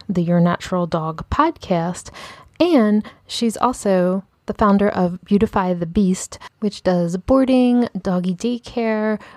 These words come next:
grooming, and has two locations in Florida. And Angela is the founder of Fire Flake Farm, which is a rescue farm for geese, ducks, chickens, a pig,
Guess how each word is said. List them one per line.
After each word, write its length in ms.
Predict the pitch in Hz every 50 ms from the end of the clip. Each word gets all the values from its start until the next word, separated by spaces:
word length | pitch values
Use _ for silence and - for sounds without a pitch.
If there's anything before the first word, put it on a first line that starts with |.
| _ -
grooming, 680 | 185 214 220 247 254 240 240 240 233 226 226 226 226 -
and 160 | - 196 180 165
has 140 | 180 170 -
two 200 | - - 226 214
locations 720 | 220 233 220 - - 208 190 - - 190 180 175 180 180
in 160 | 175 175 175
Florida. 640 | - - - 185 190 190 180 - - - - 190 - - - - - _ _ _ _ _ 302
And 480 | 330 339 285 214 190 190 196 208 - - _ _ _ -
Angela 560 | 220 208 214 214 - 233 226 226 220 220 - -
is 200 | 202 180 - -
the 100 | 233 220
founder 460 | - 190 180 175 175 175 175 175 -
of 340 | - 170 165 160 165 - - - -
Fire 480 | - - 202 190 196 208 220 226 226
Flake 420 | - - - 208 202 196 196 - - - -
Farm, 480 | - - 202 165 156 156 151 185 - - _ -
which 180 | 190 - -
is 220 | 202 196 185 175 -
a 120 | 208 196
rescue 420 | 185 208 226 - - - - 208 196
farm 520 | - - - 180 160 170 165 165 170 180 - - - - - _ -
for 340 | - - 185 170 160 160 160
geese, 540 | 170 - - 233 226 220 220 214 - - -
ducks, 560 | 202 - 202 202 202 196 202 - - - -
chickens, 580 | - - 220 208 - 208 196 196 196 196 - -
a 60 | 185
pig, 480 | - - - 220 202 190 190 190 185